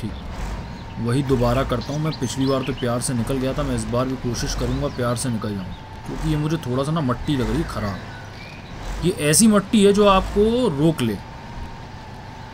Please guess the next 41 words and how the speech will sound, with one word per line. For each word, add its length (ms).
लेकिन 180
कोई 120
दिक्कत 340
की 80
बात 220
है 120
नहीं। 140
आगे 220
वो 180
अपना 180
दूसरा 320
वाला 140
डी 100
खड़ा 200
हुआ, 180
उसको 240
थोड़ा 220
फे-, 200
पीछे 340
खींचेंगे 440
और 80
निकल 300
जाएंगे। 300
किसी 400
को 100
बुलाने 300
की 60
ज़रूरत 200
नहीं 120
है, 80
निकल 200
गए 100
भैया, 220
निकल 360
गए। 140
कहाँ 280
है? 160
ये 180
रहा, 220
बहुत 220
बढ़िया। 360